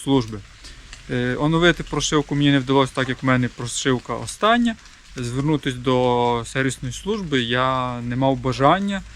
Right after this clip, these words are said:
та й у наших, е, краях немає такої сервісної служби, куди можна звернутись. Отож, я звернувся до інтернету.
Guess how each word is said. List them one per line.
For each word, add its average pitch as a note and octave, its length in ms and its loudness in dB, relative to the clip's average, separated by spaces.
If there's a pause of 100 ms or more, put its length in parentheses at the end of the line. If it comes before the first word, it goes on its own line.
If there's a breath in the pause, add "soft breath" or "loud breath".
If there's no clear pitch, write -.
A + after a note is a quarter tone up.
(240 soft breath)
та B2+ 120 2
й B2 140 0
у B2 220 -8
наших, C3 540 -2
е, A#2+ 140 -10 (120)
краях F#3+ 540 2
немає C#3 460 4
такої C3 360 -4
сервісної B2 520 -4
служби, F#3 440 -4 (320 soft breath)
куди B2+ 180 -2
можна D3 300 0
звернутись. B2+ 560 -4 (100)
Отож, A3+ 380 0
я C#3 140 6
звернувся D#3+ 600 -4
до B2 540 0 (480 soft breath)
інтернету. C#3+ 920 0